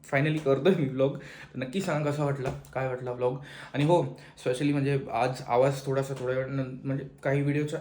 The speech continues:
एका पार्टनंतर आवाज क्लिअर होऊन जाईल, कारण की बड्डे गिफ्ट मला पलेश, पलेश गायकवाड म्हणजे जो माझा एकदम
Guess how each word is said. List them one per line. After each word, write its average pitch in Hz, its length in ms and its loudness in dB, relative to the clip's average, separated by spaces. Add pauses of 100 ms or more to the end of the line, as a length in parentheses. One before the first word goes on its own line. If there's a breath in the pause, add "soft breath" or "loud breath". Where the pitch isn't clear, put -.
एका 151 160 -2
पार्टनंतर 143 440 0
आवाज 131 380 0 (120)
क्लिअर 156 220 4
होऊन 135 160 2
जाईल, 131 200 -4 (360 loud breath)
कारण 131 160 0
की 139 80 -2
बड्डे 131 240 2
गिफ्ट 143 260 -2
मला 135 140 0
पलेश, 135 480 0 (360)
पलेश 131 220 -6
गायकवाड 131 280 -2
म्हणजे 127 200 -6
जो 131 100 -2
माझा 131 200 -2
एकदम 139 220 -4